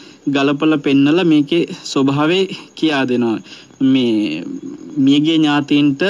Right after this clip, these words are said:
පින් පෙත් දෙනකොට ඒ, ඒ පින, අ, සහ ඒ කුසලයේ අකුසලයේ අතරේ තියෙන වෙනස ගැන තමයි මේ අපූර්ව සාකච්ඡාවක්. ඒ කියන්නේ සාමාන්‍යයෙන්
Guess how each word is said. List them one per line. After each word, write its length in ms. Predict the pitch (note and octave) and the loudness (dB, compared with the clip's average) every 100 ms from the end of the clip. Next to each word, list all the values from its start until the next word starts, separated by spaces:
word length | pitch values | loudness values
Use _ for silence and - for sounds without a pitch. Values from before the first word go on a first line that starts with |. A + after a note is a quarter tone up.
| G#3+ - - - - _ | -2 -6 -18 -20 -20 _
පින් 280 | C#3 C3+ C#3 | 0 0 0
පෙත් 240 | E3 D3+ | -2 -2
දෙනකොට 500 | C#3+ D#3 D#3 D#3 E3+ | -2 0 0 0 -2
ඒ, 180 | F#3 F#3 D#3+ A#2 - | 0 2 2 -2 -2
ඒ 200 | C#3 D3+ | 0 0
පින, 320 | D3+ C3+ C#3 | 0 0 2
අ, 600 | F3 F3 - - - C#3 A#2 A2+ G2+ | 2 0 -4 -16 -8 -6 -4 -2 -4
සහ 300 | - C#3+ C#3+ | -4 -4 -2
ඒ 160 | C#3+ | -2
කුසලයේ 520 | B2 C3+ B2+ E3 E3+ D#3 | -2 -4 -2 0 0 0
අකුසලයේ 520 | C3+ D#3 E3+ D#3 D#3 | -2 -2 0 0 0
අතරේ 320 | C3+ C#3+ C#3+ | -2 -2 -2
තියෙන 300 | C#3 D3 F3+ G3+ | 0 0 0 0
වෙනස 360 | C#3 F#3 G#3+ F#3+ | 0 0 0 -2
ගැන 280 | D#3+ D#3 D3+ | 0 0 0
තමයි 320 | D3 D#3 F#3 | 0 0 0
මේ 160 | E3 D#3 | 2 0
අපූර්ව 360 | C#3 D#3+ E3 | 0 0 0
සාකච්ඡාවක්. 720 | D3+ C#3+ C#3 C#3+ D3 D#3+ G#3+ | 0 -2 -2 -4 -2 -2 -2
ඒ 120 | F#3+ | -2
කියන්නේ 300 | F3 F#3 G3+ - - - - - | -2 -2 -2 -6 -14 -20 -20 -10
සාමාන්‍යයෙන් 760 | - D3 D#3 E3 E3 E3+ F#3+ | -4 0 0 0 0 0 0